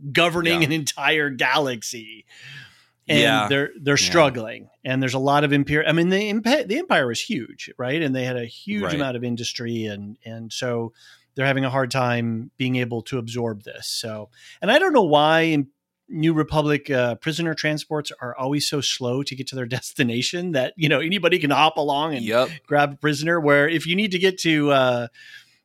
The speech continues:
Speaker 1: you know, uh, some other place across the galaxy, you can, you know, you know, jump there <laughs> in, within an episode, and,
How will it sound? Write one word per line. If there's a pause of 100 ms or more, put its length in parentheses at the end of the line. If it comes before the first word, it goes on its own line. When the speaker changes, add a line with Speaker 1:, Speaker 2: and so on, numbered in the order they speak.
Speaker 1:
you
know,
uh,
some
other
place
across
the
galaxy,
you
can,
you
know, (160)
you
know, (220)
jump
there
<laughs>
in, (240)
within
an
episode,
and,